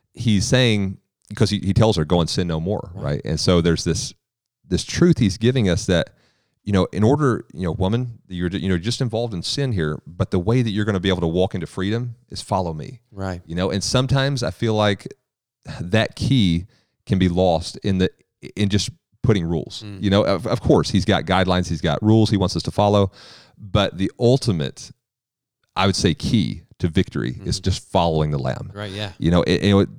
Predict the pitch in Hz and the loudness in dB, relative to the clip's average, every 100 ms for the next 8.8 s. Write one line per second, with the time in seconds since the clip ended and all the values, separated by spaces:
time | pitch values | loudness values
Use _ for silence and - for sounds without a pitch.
0 | - 107 139 135 - 90 - 73 62 104 | -6 2 4 4 2 0 0 -2 0 0
1 | 101 - - 101 107 101 104 101 101 87 | 0 -2 -4 2 2 4 2 2 0 -4
2 | _ - - - 110 110 104 - 90 - | _ -12 -6 0 2 4 2 2 0 2
3 | 110 113 123 117 104 - 104 101 147 147 | 2 2 2 4 2 2 2 2 2 2
4 | - - 92 98 _ _ _ _ _ - | 0 -8 -12 -18 _ _ _ _ _ -10
5 | - - 139 160 156 131 120 156 127 80 | -4 4 6 6 4 4 4 4 2 2
6 | 85 87 131 - 92 101 123 170 151 123 | 0 2 2 2 2 4 6 4 4 2
7 | 120 120 117 - 117 120 98 85 107 104 | 2 2 0 -2 -2 -2 -2 -2 -2 -2
8 | 82 - 127 73 - - 92 | -2 0 0 -2 -10 -16 -18